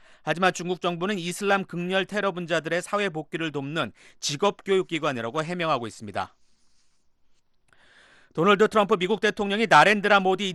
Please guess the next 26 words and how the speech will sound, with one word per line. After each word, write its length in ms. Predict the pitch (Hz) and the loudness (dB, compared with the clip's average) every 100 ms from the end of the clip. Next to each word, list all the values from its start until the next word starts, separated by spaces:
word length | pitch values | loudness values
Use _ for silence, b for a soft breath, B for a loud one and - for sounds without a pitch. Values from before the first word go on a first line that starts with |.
| 160 | -6
인도 360 | 175 196 190 208 | -6 -4 -2 -2
총리와 420 | 220 196 185 180 | -2 -2 0 2
함께 380 | 165 196 170 - b b | 0 2 0 0 b b
텍사스주 600 | 214 - 214 165 - 208 | -6 -2 -2 -2 -6 -4
휴스턴에서 640 | - 240 - 240 202 185 165 | -4 -8 -4 -2 -2 0 0
열린 240 | 147 180 | 0 -4
정치 340 | 156 165 226 | -6 -6 -4
집회에 320 | 190 - 175 160 | -6 -4 -2 -2
참석했습니다. 840 | 160 151 156 135 - 127 123 101 _ _ _ b b b | -4 -6 -8 -8 -8 0 0 0 _ _ _ b b b
트럼프 280 | - 196 190 | -2 -2 2
대통령은 420 | 185 180 175 175 | 2 2 -2 0
어제 240 | 196 175 196 | 2 2 0
휴스턴 440 | - 214 - 214 180 | -2 -8 -2 -2 0
엔알지 580 | 139 180 185 185 165 | 0 4 4 4 0
경기장 460 | 180 170 165 175 170 | 0 -2 0 0 0
연단의 400 | 151 156 170 165 | -2 0 -2 -2
모-, 200 | 151 147 _ _ - | -4 -8 _ _ -14
모디 320 | 131 151 180 | -4 -4 -4
총리와 380 | 190 175 165 156 | -8 -4 -2 -2
함께 240 | 139 160 | -2 -4
올라 340 | 143 151 135 - B B B | -2 2 2 0 B B B
완전히 600 | 123 156 170 180 190 214 | 2 2 4 2 2 2
역사적인 560 | 156 165 220 220 208 190 | 2 2 2 2 0 0
사건이 420 | 196 190 196 165 | -2 0 -2 0
일어났다고 500 | 165 180 156 147 139 | 0 2 0 0 0
말했습니다. 640 | 127 120 - 113 107 95 | 0 -2 -6 -6 -4 -6